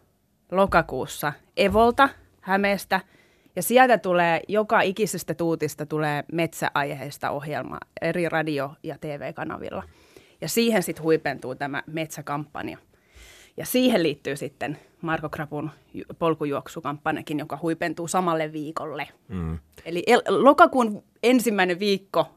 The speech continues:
Speaker 1: on se semmonen huipennuskohta.
Speaker 2: Kyllä.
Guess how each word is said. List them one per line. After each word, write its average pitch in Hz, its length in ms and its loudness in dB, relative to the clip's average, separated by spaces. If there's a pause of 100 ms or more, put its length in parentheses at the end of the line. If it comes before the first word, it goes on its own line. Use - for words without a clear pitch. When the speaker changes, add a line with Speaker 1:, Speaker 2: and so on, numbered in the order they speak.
Speaker 1:
on 165 180 -2
se - 120 -8
semmonen 147 500 -6 (340)
huipennuskohta. 185 800 6 (260)
Speaker 2:
Kyllä. 92 320 -4